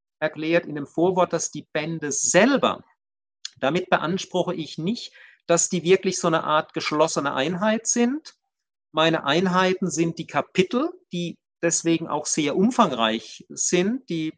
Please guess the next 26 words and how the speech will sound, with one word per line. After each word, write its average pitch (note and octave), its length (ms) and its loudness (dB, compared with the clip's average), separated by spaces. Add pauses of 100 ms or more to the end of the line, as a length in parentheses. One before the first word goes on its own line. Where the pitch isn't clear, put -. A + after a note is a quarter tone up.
haben C#3+ 340 -2
in D3 100 -10
der C#3 100 -6
Regel D#3 300 -2
so C#3+ 160 -8
hundert D3+ 320 -2
Seiten D#3+ 440 0
oder C#3 460 -4
auch B2 160 -6
ein C#3 80 -6
bisschen C3+ 380 -4
mehr. E3+ 320 -2 (680)
Die E3+ 200 0 (100)
Bände, G3+ 640 4 (680)
die G#3+ 140 4
sind G3+ 260 2
dann E3+ 160 4
eher F#3 320 4
so E3+ 160 0
pragmatisch, C#3+ 1120 2
äh, B2+ 880 0 (160)
dass C#3+ 200 0
ich - 140 -8
sage, B2+ 340 2
okay, C#3 340 -2
jetzt C3 640 0